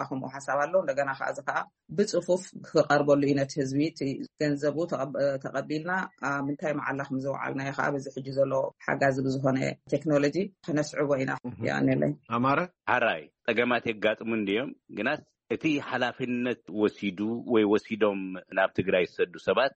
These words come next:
Speaker 3: ቀዳማይ ኣብዚ ንዘሎ ህዝቦም ቅብሊት ክህቡ ናይ ግድን ይኸውን። ትዛዕበየ ግን ኣብ ትግራይ ከይዱ ኣብቲ ዝድለየ ቦታ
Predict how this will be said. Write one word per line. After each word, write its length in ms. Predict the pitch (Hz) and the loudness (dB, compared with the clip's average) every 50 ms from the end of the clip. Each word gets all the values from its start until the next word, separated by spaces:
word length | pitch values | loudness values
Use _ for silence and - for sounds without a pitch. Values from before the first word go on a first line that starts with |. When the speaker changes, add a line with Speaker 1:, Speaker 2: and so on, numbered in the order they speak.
| _ _ | _ _
Speaker 3:
ቀዳማይ 480 | - 101 95 87 110 113 139 175 185 160 127 107 90 - _ _ - - | 0 0 2 4 2 2 2 0 0 0 -4 -6 -8 -12 _ _ -4 0
ኣብዚ 240 | 110 104 104 104 113 110 | 2 2 2 2 0 0
ንዘሎ 340 | 107 104 98 104 101 101 98 - | 2 2 2 2 2 4 2 0
ህዝቦም 460 | - 98 92 98 110 143 165 160 135 107 95 85 - - _ _ _ | 0 -2 -4 0 2 2 2 2 0 -4 -8 -10 -12 -16 _ _ _
ቅብሊት 420 | - 95 90 85 101 92 98 95 - | -4 -4 0 2 4 4 4 2 2
ክህቡ 220 | - - 98 95 95 92 | 0 0 2 2 4 4
ናይ 140 | 90 82 78 | 4 2 2
ግድን 300 | 78 90 85 87 98 95 | 0 -2 -2 0 0 0
ይኸውን። 420 | 85 - - 85 87 104 139 185 220 247 - _ _ _ | 0 2 2 2 4 4 2 2 0 -2 -8 _ _ _
ትዛዕበየ 600 | - - 110 123 131 131 131 135 135 135 131 127 123 | -4 -2 0 2 2 2 0 0 0 0 -2 -2 -2
ግን 200 | 120 147 175 202 - - - _ - | -2 -2 -4 -4 -4 -8 -10 _ -4
ኣብ 180 | 107 110 113 110 | -2 0 0 -2
ትግራይ 380 | - 139 127 139 156 160 165 160 | -4 -6 -2 2 2 2 2 0
ከይዱ 420 | - - 139 135 120 113 113 110 123 143 170 - - - - | -4 -4 -4 -2 -2 -2 -2 -2 -4 -4 -4 -4 -8 -6 -6
ኣብቲ 280 | 110 107 - - - 160 165 151 | -6 -6 -6 -10 -4 0 0 0
ዝድለየ 500 | 113 110 113 104 107 104 110 110 107 104 101 | 0 0 -2 -2 -2 -2 2 4 4 4 2
ቦታ 300 | 95 95 92 90 - | 2 -2 -4 -4 -4